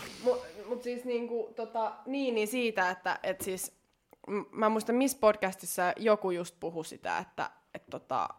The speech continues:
et, et oikeastaan, mä en tiedä, oliko se siinä, joka puhui, että säälittää oikeastaan siis, niinku, tai siis tuntuu pahalta, että jos, niinku, joku tulee just jossain somessa silleen haippaamaan, että,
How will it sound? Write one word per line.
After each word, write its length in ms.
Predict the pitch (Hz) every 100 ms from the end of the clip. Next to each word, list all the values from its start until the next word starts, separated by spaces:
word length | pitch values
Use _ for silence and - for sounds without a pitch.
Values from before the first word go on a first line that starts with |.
| _ _ _ _ _ _
et, 260 | 180 175 - _ _ _ _ _ _ _ -
et 180 | 180 180
oikeastaan, 500 | 170 185 - 190 170
mä 100 | 220
en 80 | 220
tiedä, 140 | 208
oliko 180 | 190 190
se 60 | 175
siinä, 300 | 185 180 165
joka 160 | 170
puhui, 220 | 175 175
että 140 | 180 -
säälittää 480 | 262 226 196 185 180
oikeastaan 480 | 190 175 175 -
siis, 180 | 180 170
niinku, 300 | 175 170 180
tai 200 | 175 190
siis 140 | 185 185
tuntuu 300 | 247 220 220
pahalta, 540 | 240 226 196 175 147
että 180 | 165 185
jos, 160 | 175
niinku, 220 | 185 175 185
joku 300 | 190 190 180
tulee 240 | 175 165
just 160 | 175 -
jossain 260 | - 175
somessa 380 | 175 165 165 -
silleen 340 | - 165 165
haippaamaan, 600 | 170 156 - 165 165 156
että, 180 | 175 -